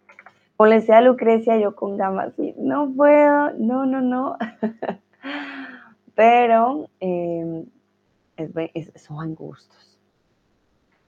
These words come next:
Mm, yummy. Bueno, creo que con,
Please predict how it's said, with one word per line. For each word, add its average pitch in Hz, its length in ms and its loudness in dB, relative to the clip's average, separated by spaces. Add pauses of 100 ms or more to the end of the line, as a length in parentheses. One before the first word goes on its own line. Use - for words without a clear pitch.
(340)
Mm, 190 680 -2
yummy. 175 260 -2
Bueno, 170 380 0 (220)
creo 208 220 -2
que 262 460 -4
con, 190 880 -4